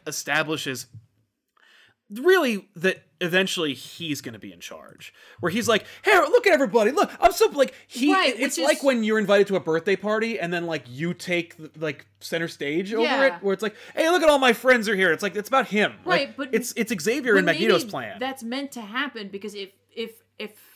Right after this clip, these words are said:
Speaker 2: let's say my crazy theory is correct that, like, Moira
Speaker 1: Moira
Speaker 2: is,
Speaker 1: is
Speaker 2: is
Speaker 1: Professor
Speaker 2: in
Speaker 1: X,
Speaker 2: there,
Speaker 1: yeah.
Speaker 2: she's, she's, like, ruled with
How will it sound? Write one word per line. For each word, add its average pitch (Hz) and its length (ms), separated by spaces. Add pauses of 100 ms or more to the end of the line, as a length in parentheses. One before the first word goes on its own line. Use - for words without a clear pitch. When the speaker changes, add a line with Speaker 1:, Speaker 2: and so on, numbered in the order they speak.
(280)
Speaker 2:
let's 240 180
say 254 120
my 226 120
crazy 214 440
theory 202 420
is 175 100
correct 220 420
that, 190 140
like, 175 140
Moira 202 420
Speaker 1:
Moira 170 280
Speaker 2:
is, 165 60
Speaker 1:
is 165 100
Speaker 2:
is 214 40
Speaker 1:
Professor 139 380
Speaker 2:
in 110 60
Speaker 1:
X, 151 180
Speaker 2:
there, 160 60
Speaker 1:
yeah. 120 180
Speaker 2:
she's, 277 420
she's, 262 380 (520)
like, 208 200
ruled 233 260
with 190 180